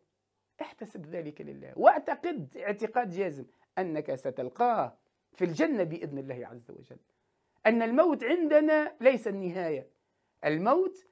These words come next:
هو محطة فقط للانتقال من مكان إلى مكان أجمل. سيدنا بلال عندما قالت زوجته: "ومصيبته"، وهو قاعد يموت على فراش الموت، امرأة عادية، رجل يموت قدامه: "ومصيبته"،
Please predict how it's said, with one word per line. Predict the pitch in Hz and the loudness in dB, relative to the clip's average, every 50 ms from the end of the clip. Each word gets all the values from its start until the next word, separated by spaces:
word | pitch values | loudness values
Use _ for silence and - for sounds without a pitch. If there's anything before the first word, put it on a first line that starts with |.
| _ _ _ - | _ _ _ -4
هو | 156 220 226 208 | 0 0 0 0
محطة | 202 202 185 - - 277 - - - - 190 175 | 0 -2 -2 -2 -2 -4 -4 -4 -6 -6 -6 -4
فقط | 175 262 262 262 - 320 339 330 - - - _ _ _ _ _ _ _ | -2 -2 -2 2 2 2 2 2 -2 -20 -20 _ _ _ _ _ _ _
للانتقال | - 180 240 254 254 269 262 247 - 277 269 - - 269 262 233 220 214 | -4 -4 -2 -2 -2 -2 -2 -2 -2 -4 -6 -4 0 4 4 4 4 4
من | 254 320 320 294 | 2 -2 -2 -2
مكان | 262 240 - - 302 311 302 | -4 -4 -2 -2 -2 -2 0
إلى | 311 277 - 262 208 196 190 175 | -2 -4 -4 -4 -4 -2 -2 -2
مكان | 160 143 139 - 180 202 240 226 190 151 143 - - | -2 -4 -10 -10 -10 -10 -8 -8 -10 -10 -12 -10 -8
أجمل. | 170 240 262 233 220 220 175 151 123 95 - _ _ _ _ _ _ _ _ _ _ _ _ _ _ _ _ _ _ _ _ _ _ _ _ _ | -8 -6 -6 -8 -10 -10 -10 -10 -10 -12 -16 _ _ _ _ _ _ _ _ _ _ _ _ _ _ _ _ _ _ _ _ _ _ _ _ _
سيدنا | - 165 165 160 156 156 | -2 0 0 0 0 -2
بلال | 147 160 160 190 254 285 196 180 180 139 - _ _ _ _ _ - | -2 0 2 4 4 4 4 2 -2 -8 -12 _ _ _ _ _ -12
عندما | - 180 254 240 214 214 214 196 | -8 -6 -4 -2 -2 -2 0 -2
قالت | 196 196 - 262 262 240 233 185 | -2 2 2 2 2 2 0 0
زوجته: | 180 247 294 330 285 214 - - 262 220 190 170 - _ - | 2 2 2 2 2 -2 -4 -6 -6 -4 -4 -6 -8 _ 2
"ومصيبته"، | 185 262 320 311 285 302 285 240 - 294 294 262 262 254 254 294 269 | 8 8 8 8 8 4 0 -6 -6 -4 -2 2 2 4 6 6 6
وهو | 247 240 262 277 | 6 6 4 2
قاعد | - - - - 233 208 | 0 -2 -4 -4 -4 -4
يموت | 233 240 240 214 185 185 | -6 -6 -6 -6 -4 -4
على | 175 185 202 196 | -4 -4 -4 -6
فراش | 180 202 196 190 185 175 - | -8 -10 -10 -10 -10 -12 -12
الموت، | 170 160 175 180 180 _ _ _ _ _ _ _ _ - | -14 -14 -14 -16 -18 _ _ _ _ _ _ _ _ -4
امرأة | 427 480 508 480 453 381 403 | 0 4 6 6 6 6 6
عادية، | 440 427 427 453 440 339 311 - - - _ _ _ - | 4 4 6 6 6 6 4 2 -2 -8 _ _ _ -4
رجل | - 214 214 294 294 262 | -2 0 0 2 4 4
يموت | 247 262 262 226 | 4 4 2 -4
قدامه: | 226 240 196 185 208 196 196 202 | -4 -6 -6 -4 -4 -2 -2 0
"ومصيبته"، | 208 208 214 214 220 214 208 208 202 202 - - 202 196 180 - - - - 190 | 2 6 8 8 8 8 6 2 -8 -12 -12 -12 -12 -10 -10 -10 -10 -10 -12 -14